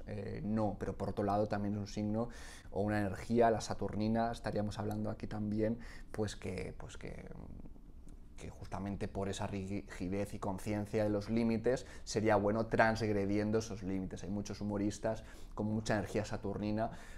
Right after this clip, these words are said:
precisamente por eso, porque saben cuando uno va a cruzar la línea y además permite moderación, porque en, el humor no es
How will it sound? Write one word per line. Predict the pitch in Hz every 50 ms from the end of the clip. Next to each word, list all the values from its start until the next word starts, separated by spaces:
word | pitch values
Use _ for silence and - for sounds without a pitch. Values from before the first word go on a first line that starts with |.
| - - -
precisamente | 117 110 110 110 104 113 104 104 107 110 117 113
por | 107 - 104 95 98
eso, | 104 98 - - - - - - - -
porque | 110 - - 98 101
saben | - - - - - 113 110 110 104 110 110 113 117 117 120 117 - - - - - - -
cuando | - - 113 110 104 104 110 113 113 113 113 113 117 117 - - - -
uno | 104 110 110 110 110 113 117 117 113
va | 104 104 104 107 107 117 - -
a | 107 104 -
cruzar | 117 104 104 - - 107 101 107
la | 113 107 101
línea | 101 113 120 131 139 147 - -
y | 127 113
además | 104 104 113 127 147 -
permite | - - 107 101 110 120 123 - 139
moderación, | 127 117 110 107 107 101 98 95 - - 147 151 135 113
porque | 113 104 - 107
en, | 110 110 107 -
el | 117 113
humor | 113 117 127 131 147
no | 151 143
es | 123 113 113 -